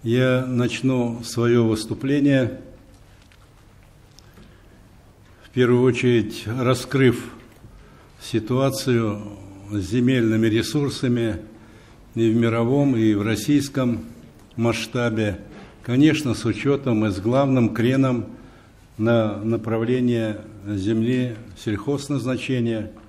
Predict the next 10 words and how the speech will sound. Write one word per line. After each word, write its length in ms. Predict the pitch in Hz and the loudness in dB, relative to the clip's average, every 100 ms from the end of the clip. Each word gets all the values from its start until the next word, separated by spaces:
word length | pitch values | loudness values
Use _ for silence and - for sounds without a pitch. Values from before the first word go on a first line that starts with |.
| - - - - - - - - | -20 -20 -20 -20 -20 -20 -20 -20
сельскохозяйственных 1080 | - 107 - - 113 120 135 127 120 120 - | -8 -8 -6 -4 -2 0 0 -2 -4 -4 -4
угодий 580 | 110 113 110 101 101 95 | -4 -2 -2 -2 -4 -6
и 160 | 104 | -6
особо 440 | 135 139 151 139 135 | -6 -2 0 0 0
ценных 580 | - 147 139 120 - - - - - - - - - - - | -2 0 0 0 -4 -10 -20 -20 -20 -20 -20 -20 -20 -20 -8
наших 460 | 113 117 - 120 120 | -2 -2 -2 -4 -4
ресурсов, 680 | 113 113 143 135 139 123 - - - - | -4 -2 -4 -2 -2 -4 -6 -20 -20 -12
это 260 | 117 113 104 | -10 -6 -8
пашни, 600 | - 135 131 - 127 110 - - - - - - - - _ - - | -4 -4 -4 -4 -6 -6 -10 -20 -20 -20 -20 -20 -20 -20 _ -20 -14
культурные 880 | - 107 104 120 110 107 101 95 | -6 -4 -2 -4 -2 -2 -2 -6